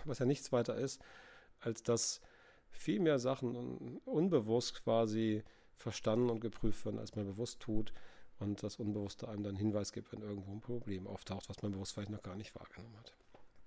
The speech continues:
Und ja, <clears throat> ähm, wenn man etwas regelmäßig tut, und ich vor allen Dingen auch, und jeder wahrscheinlich, dann wird's irgendwann automatisch, dann geht das ganz leicht. <clears throat> Ja, und wie gesagt,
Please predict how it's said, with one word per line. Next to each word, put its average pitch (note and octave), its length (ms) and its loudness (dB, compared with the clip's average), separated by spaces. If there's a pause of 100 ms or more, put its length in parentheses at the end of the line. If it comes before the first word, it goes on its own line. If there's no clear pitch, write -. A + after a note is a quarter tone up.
(640)
Und G2+ 200 -4 (260)
ja, D#3+ 260 4 (100)
<clears throat> A#2+ 480 0
ähm, B2 460 8 (840)
wenn B2 100 4
man C3 140 8
etwas B2 200 2
regelmäßig C3+ 520 4
tut, - 320 0 (640)
und G#2 160 0
ich A#2+ 160 -6
vor A#2+ 160 0
allen A#2+ 140 4
Dingen A#2 120 4
auch, A#2 320 0
und A2 100 -2
jeder A2+ 240 2
wahrscheinlich, A#2 540 2 (580)
dann G2+ 120 0
wird's A2+ 140 2
irgendwann A2 260 -2
automatisch, G#2 520 -2
dann G2+ 140 -10
geht G2+ 140 -12
das - 140 -10
ganz - 240 -10
leicht. - 360 -12 (200)
<clears throat> A#2+ 360 0
Ja, C3+ 200 0 (260)
und A2 360 0 (640)
wie D3 120 4
gesagt, C#3 460 6